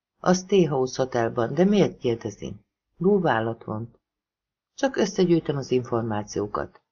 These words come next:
Láttak bárkit is a ház körül ólálkodni?” Mister Vaughan még mindig mogorván ráncolta a homlokát. Nem.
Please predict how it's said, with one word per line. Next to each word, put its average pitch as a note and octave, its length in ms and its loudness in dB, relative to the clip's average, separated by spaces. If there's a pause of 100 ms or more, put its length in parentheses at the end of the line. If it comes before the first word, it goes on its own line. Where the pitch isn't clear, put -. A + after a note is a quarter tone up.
(100)
Láttak F#3 400 2
bárkit F3+ 400 2
is E3 160 -4
a D#3+ 40 0
ház D#3 260 0
körül D3+ 300 -2
ólálkodni?” D3 760 -4 (920)
Mister F3+ 400 2
Vaughan G3 240 2
még F#3 180 4
mindig F3+ 340 0
mogorván C#3 540 -2
ráncolta C3+ 500 -4
a A#2+ 40 -4
homlokát. A2 680 -6 (180)
Nem. G2+ 360 -10